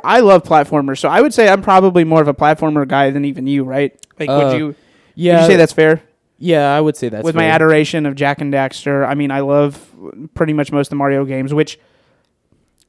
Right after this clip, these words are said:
Speaker 1: I gotta say, as someone that didn't play sixty-four in, in those ga-, in Galaxy growing up, I haven't loved what I've played of those games so far, the,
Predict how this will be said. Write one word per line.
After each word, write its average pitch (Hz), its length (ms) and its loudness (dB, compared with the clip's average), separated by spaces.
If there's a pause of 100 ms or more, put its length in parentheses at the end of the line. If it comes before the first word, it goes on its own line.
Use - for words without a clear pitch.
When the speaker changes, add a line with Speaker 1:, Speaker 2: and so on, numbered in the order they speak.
(120)
Speaker 1:
I - 100 -16
gotta 160 260 -2
say, 165 220 0
as 156 80 -4
someone 156 240 0
that 147 200 -4
didn't 156 300 -2
play 170 180 0
sixty-four 175 920 -2 (100)
in, 143 500 -2
in 156 140 -2
those 156 200 2
ga-, 151 240 0
in 139 320 -4 (160)
Galaxy 147 400 -4
growing 156 220 -2
up, 160 220 -6 (420)
I - 60 -8
haven't 160 320 -2
loved 143 260 2
what 143 140 2
I've 127 100 -4
played 135 220 -4
of 127 100 -6
those 131 220 0
games 127 300 -10
so 135 120 -8
far, 127 300 -8
the, 135 380 -8